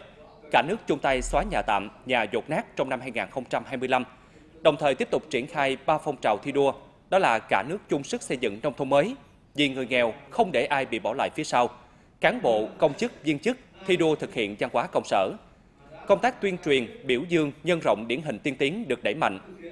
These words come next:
Công tác khen thưởng kịp thời phục vụ nhiệm vụ chính trị của Đảng, Nhà nước và các bộ ngành địa phương. Bên cạnh thành tựu, Hội đồng cũng cho rằng phong trào thi đua một số bộ, ban, ngành, địa phương chưa thường xuyên, liên tục, hiệu quả chưa cao. Một bộ phận cán bộ, công chức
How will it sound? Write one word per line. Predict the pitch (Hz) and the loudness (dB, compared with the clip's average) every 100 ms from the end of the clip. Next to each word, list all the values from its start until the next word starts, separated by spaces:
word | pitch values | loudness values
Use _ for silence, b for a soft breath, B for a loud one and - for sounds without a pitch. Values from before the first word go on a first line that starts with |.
| - | -4
Công | - 190 | -2 0
tác | 247 - | 0 -2
khen | 185 165 | -6 -2
thưởng | 135 117 175 | 0 0 0
kịp | 180 127 | -4 -4
thời | 131 120 107 - | 2 0 0 -4
phục | 151 123 | -4 0
vụ | 120 | -2
nhiệm | 117 110 | -2 -2
vụ | 120 104 | -2 0
chính | - 196 | -2 -2
trị | 107 104 | -4 -4
của | 120 | 2
Đảng, | 107 110 214 - | 2 0 -8 -6
Nhà | 127 107 | -2 0
nước | 143 233 - B - | 0 -2 -8 B 0
và | 127 | 0
các | - - | 0 -2
bộ | 127 104 | -2 0
ngành | 117 101 | -4 -4
địa | 110 | -2
phương. | 151 143 - - b b b b - | 2 0 -2 -20 b b b b 0
Bên | 208 | 2
cạnh | - 120 120 | 4 0 0
thành | 123 | -4
tựu, | 123 113 113 - - - | 0 0 -2 -8 -6 0
Hội | 147 | 4
đồng | 131 120 | 4 2
cũng | 120 175 | -6 -2
cho | 165 | 0
rằng | 139 117 - - - - | 2 0 -4 -20 -20 0
phong | 170 | 0
trào | 156 131 113 | 4 2 2
thi | 151 | 0
đua | 139 139 | 0 0
một | 123 110 | 0 -4
số | - 160 220 226 | -2 -2 -2 2
bộ, | 113 101 - | 4 4 0
ban, | 160 160 147 | 0 0 0
ngành, | 127 107 98 | -2 -2 -6
địa | - 110 | -6 -4
phương | 151 151 - - - | 0 -2 -4 -16 0
chưa | 196 185 | 4 4
thường | 147 107 | 2 -6
xuyên, | - 156 139 - | -2 -2 -2 -4
liên | 160 175 | -4 4
tục, | - - - - | 2 2 -14 -6
hiệu | - 131 | -2 2
quả | 113 98 | 2 0
chưa | - | -4
cao. | - 131 123 - B B B B | 2 2 2 -6 B B B B
Một | - 175 | 0 4
bộ | 165 | 4
phận | - 127 127 | 4 0 0
cán | 156 226 | -2 0
bộ, | 170 110 107 | 2 2 0
công | - 147 | -2 0
chức | 202 | 0